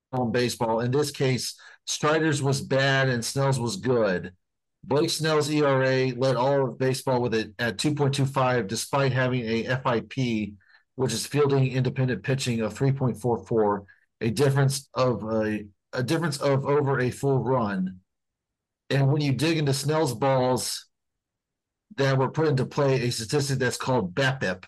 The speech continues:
B A P I P, batting average on balls in play, you see that his bapip was only two,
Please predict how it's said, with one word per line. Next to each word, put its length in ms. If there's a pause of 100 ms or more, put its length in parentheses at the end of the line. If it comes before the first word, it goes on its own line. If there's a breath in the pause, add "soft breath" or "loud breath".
(120)
B 160
A 160
P 280
I 140
P, 500 (280)
batting 280
average 260
on 180
balls 300
in 80
play, 460 (260 loud breath)
you 80
see 200
that 140
his 200
bapip 600
was 220
only 300
two, 400